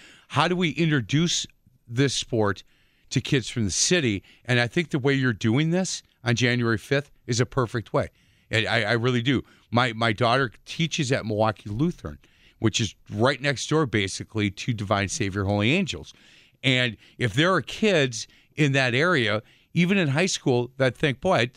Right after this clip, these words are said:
field hockey, I've, I've never even thought about playing field hockey."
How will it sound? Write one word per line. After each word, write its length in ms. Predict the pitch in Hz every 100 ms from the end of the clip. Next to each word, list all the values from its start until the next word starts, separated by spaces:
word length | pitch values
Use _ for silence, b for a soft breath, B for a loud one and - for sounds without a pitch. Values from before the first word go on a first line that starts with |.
| -
field 320 | - 160 180
hockey, 420 | 151 92 - 170 - _ _ _
I've, 220 | - 139 -
I've 160 | 110 156
never 280 | 117 123
even 160 | 135 160
thought 240 | 165 208
about 240 | 165 110 95
playing 240 | - 98
field 240 | 87 170 131
hockey." 340 | 107 - 101